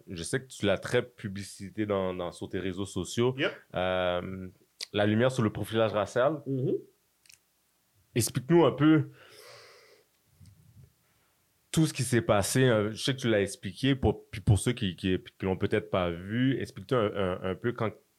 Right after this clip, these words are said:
Speaker 1: quand t'es allé parler euh, en fait, c'est une plateforme, le profil d'achat, c'est une plateforme où est-ce que plusieurs gens,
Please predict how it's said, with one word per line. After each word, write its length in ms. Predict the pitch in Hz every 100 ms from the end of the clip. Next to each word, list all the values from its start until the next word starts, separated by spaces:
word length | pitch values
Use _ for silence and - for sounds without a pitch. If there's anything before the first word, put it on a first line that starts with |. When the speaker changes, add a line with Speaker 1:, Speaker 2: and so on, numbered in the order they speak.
| _ _
Speaker 1:
quand 200 | - 110
t'es 320 | - 104 92
allé 300 | 90 90 98
parler 880 | 104 - 107 95 95 104 110 104 104 _ _ -
euh, 80 | 87
en 100 | 95
fait, 100 | 98
c'est 140 | 127 135
une 120 | 120
plateforme, 600 | 143 131 131 139 139 139
le 60 | 110
profil 220 | 104 107
d'achat, 360 | 117 113 104 135
c'est 140 | 127
une 100 | 101
plateforme 520 | 117 113 - 127 127
où 40 | 110
est-ce 80 | -
que 60 |
plusieurs 380 | 101 117 110 104
gens, 400 | 90 107 110 117